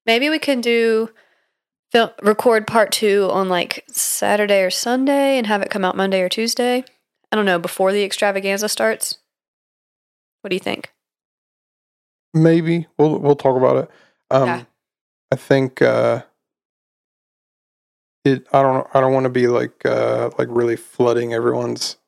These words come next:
Speaker 2: Spotify inboxes, but I guess it doesn't really
Speaker 1: Well, you can,
Speaker 2: doesn't
Speaker 1: they
Speaker 2: really
Speaker 1: can
Speaker 2: make a
Speaker 1: listen to it at their
Speaker 2: difference.
Speaker 1: own pace.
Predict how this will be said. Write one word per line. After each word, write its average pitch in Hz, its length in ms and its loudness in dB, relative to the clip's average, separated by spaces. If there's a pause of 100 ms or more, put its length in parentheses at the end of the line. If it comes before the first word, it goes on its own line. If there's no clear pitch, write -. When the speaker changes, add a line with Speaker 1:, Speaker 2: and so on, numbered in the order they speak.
Speaker 2:
Spotify 123 560 0
inboxes, 123 440 -2
but 120 120 2
I 123 60 2
guess 123 200 -2
it 135 80 -4
doesn't 127 220 -2
really 131 380 -2 (760)
Speaker 1:
Well, 294 220 2
you 427 100 -6
can, 381 100 2
Speaker 2:
doesn't 135 100 -2
Speaker 1:
they 127 60 2
Speaker 2:
really 123 120 0
Speaker 1:
can - 40 -4
Speaker 2:
make - 0 -
a - 20 0
Speaker 1:
listen 220 260 -2
to - 140 -2
it 185 80 2
at 180 100 -2
their 185 140 0
Speaker 2:
difference. 175 140 -2
Speaker 1:
own 190 40 -6
pace. 185 540 -4